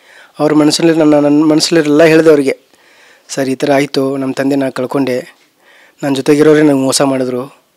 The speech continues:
ನನಗೇನು ಮಾಡಬೇಕು ಗೊತ್ತಾಗ್ತಿಲ್ಲ ಸರ್" ಅಂತೆಲ್ಲ ಹೇಳ್ಕೊಂಡೆ. ಅವರು ಏನೋ ಒಂದು ಮಾತು ಕೇಳಿದ್ರು, "ನಾನು ಒಂದು ಮಾತು ಹೇಳ್ತೀನಿ, ನೀವು ಹೇಳಿದ್ ಮಾಡ್ತೀರಾ?" ಅಂತಂದರು. ನಾನು ಅದರಿಂದ ಹೊರಗಡೆ ಬರಬೇಕಾಗಿತ್ತು. "ಆಯ್ತು ಸರ್, ನೀವೇನಾದರೂ ಹೇಳಿ, ನಾನು ಬರ್ತೀನಿ, ಮಾಡ್ತೀನಿ" ಅಂತಂದು ಹೇಳಿದೆ.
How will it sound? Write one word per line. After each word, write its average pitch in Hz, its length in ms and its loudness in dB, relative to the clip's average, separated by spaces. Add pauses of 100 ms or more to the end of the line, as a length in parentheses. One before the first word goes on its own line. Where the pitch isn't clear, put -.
(640)
ನನಗೇನು 139 300 0
ಮಾಡಬೇಕು 156 320 2
ಗೊತ್ತಾಗ್ತಿಲ್ಲ 135 460 -4
ಸರ್" 127 220 -4
ಅಂತೆಲ್ಲ 127 320 0
ಹೇಳ್ಕೊಂಡೆ. 131 420 -4 (280)
ಅವರು 170 220 4
ಏನೋ 165 240 6
ಒಂದು 151 140 2
ಮಾತು 139 200 0
ಕೇಳಿದ್ರು, 135 240 -4 (800)
"ನಾನು 147 160 0
ಒಂದು 143 120 0
ಮಾತು 156 280 2
ಹೇಳ್ತೀನಿ, 160 380 2
ನೀವು 143 760 -2 (720)
ಹೇಳಿದ್ 143 260 0
ಮಾಡ್ತೀರಾ?" 143 380 0
ಅಂತಂದರು. 123 320 -6 (520)
ನಾನು 156 180 4
ಅದರಿಂದ 165 260 4
ಹೊರಗಡೆ 160 320 4
ಬರಬೇಕಾಗಿತ್ತು. 156 600 2 (520)
"ಆಯ್ತು 147 180 0
ಸರ್, 156 140 -2
ನೀವೇನಾದರೂ 156 420 2
ಹೇಳಿ, 147 160 2
ನಾನು 135 200 0
ಬರ್ತೀನಿ, 131 340 -6
ಮಾಡ್ತೀನಿ" 127 420 -6
ಅಂತಂದು 120 340 -10
ಹೇಳಿದೆ. 117 320 -18